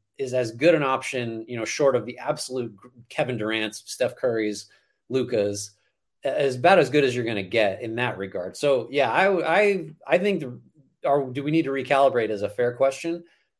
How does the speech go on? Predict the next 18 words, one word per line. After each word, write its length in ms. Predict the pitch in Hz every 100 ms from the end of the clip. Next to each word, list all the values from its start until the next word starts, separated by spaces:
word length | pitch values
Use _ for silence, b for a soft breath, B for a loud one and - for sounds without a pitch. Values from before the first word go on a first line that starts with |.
| _
but 160 | 123 139
it 120 | 135
all 200 | 143 151
sort 200 | 156 143
of, 80 | 120
to 100 | 135
me, 120 | 131
hinges 320 | 127 123 117
on 180 | 113 110
the 80 | 101
Cavs 300 | 117 107 101
being 240 | 110 104
still 580 | - 123 120 107 101 - _ -
just, 180 | 113 117 107
like, 200 | 107 104
one 200 | 104 98
guy 200 | 90 87
away. 220 | 85 85